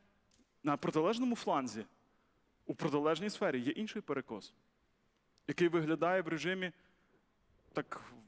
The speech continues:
я взагалі можу одягатися як завгодно». І так чисто жартома, знаєте, я, ми завжди казали людям, що перш ніж виходити з дому, якщо ти християнин чи християнка,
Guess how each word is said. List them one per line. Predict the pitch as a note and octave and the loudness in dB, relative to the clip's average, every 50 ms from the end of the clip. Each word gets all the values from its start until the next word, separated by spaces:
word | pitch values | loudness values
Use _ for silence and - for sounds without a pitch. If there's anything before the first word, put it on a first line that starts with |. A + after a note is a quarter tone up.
| - - - - - A#2 | -20 -20 -20 -20 -8 0
я | C#3+ D3+ | 0 0
взагалі | C3+ B2 C#3+ C3 D3+ E3+ G3 | 0 2 0 0 0 0 0
можу | D#3 C#3+ A#2+ C3 C3 | -2 -2 0 0 -2
одягатися | B2+ C3 C3+ D3 D3 - B2 - C3 | 0 0 0 0 -2 -2 -4 -4 -2
як | B2+ C#3+ D3 | -2 -2 -2
завгодно». | B2+ C3+ A#2+ G#2+ A2 A#2 G#2+ G2+ G2+ F#2+ _ _ _ _ _ _ _ _ _ _ _ _ _ _ _ _ _ _ _ _ _ | -4 -6 -10 -6 -8 -8 -8 -8 -14 -20 _ _ _ _ _ _ _ _ _ _ _ _ _ _ _ _ _ _ _ _ _
І | - D3 C#3+ C#3+ C#3+ C#3+ C#3 C3+ A#2+ A2+ A2+ - - - - | -2 0 2 2 2 2 0 -2 -4 -8 -16 -20 -20 -18 -2
так | - D#3+ D#3 C#3+ | 0 0 0 0
чисто | - - F3+ - - E3 | -2 -4 -4 -2 -2 -4
жартома, | C3 D3+ D3+ - - D#3+ E3 G3 A#3+ B3+ F3+ | 0 0 -2 0 -2 -4 0 0 0 0 0
знаєте, | B2 C3+ D3 D#3 C#3+ C#3 | 0 0 -2 0 0 0
я, | C#3 C3+ | 0 0
ми | C3+ C#3+ D3+ | 0 0 -2
завжди | C#3 C#3+ C#3 C3 D3+ C#3+ | -2 -2 -2 -2 -4 -2
казали | - C#3+ C#3 E3 E3+ D#3 D3 | -2 0 0 0 0 0 0
людям, | C#3+ F3 E3 E3 C#3+ | -2 -2 -2 -2 -4
що | - - D3 C#3+ - - - - - _ | -2 -2 -2 -2 -2 -4 -18 -20 -18 _
перш | - D#3+ D3+ - | -2 -2 0 0
ніж | G3 E3 - D3+ | -4 -4 -4 -4
виходити | C#3 - F3+ G3 F#3+ - D#3 | -2 -2 -2 -2 -2 -4 -6
з | C3 - | -6 -2
дому, | D#3 F3 F#3+ F#3+ D3+ | -2 -2 0 0 -4
якщо | B2 - C#3 - | -4 -4 -6 -6
ти | F#3 E3+ | -6 -6
християнин | - D3 C3+ - - C3+ C3+ D3+ F#3+ F#3+ | -4 -6 -6 -4 -4 -4 -2 -2 -4 -4
чи | - - | -6 -8
християнка, | - - A#2+ - - C3+ D3+ G3+ G#3+ - - C3 | -8 -8 -10 -6 -2 -2 -2 -2 -2 -4 -6 -8